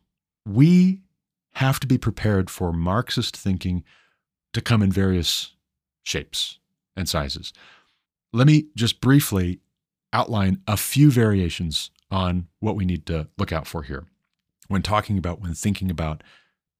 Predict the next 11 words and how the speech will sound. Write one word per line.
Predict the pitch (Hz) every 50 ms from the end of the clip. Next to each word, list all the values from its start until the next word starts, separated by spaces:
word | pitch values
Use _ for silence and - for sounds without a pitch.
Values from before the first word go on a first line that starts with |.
| _ _ -
the | 95 98 87
biblical | 95 85 82 - 82
text. | 78 - 76 - - - - - _ _ _ _ _ _ _ _ _ _
One | - 107 135 147 147
variation | 120 110 95 90 82 73 - - - 78 - _ -
is | 107 107 107 107 101 - - - _ _ _ _ -
the | -
person | - 147 147 - - 143
who's | 143 143 143
a | 131
Marxist | 104 90 82 - - 95 92 - -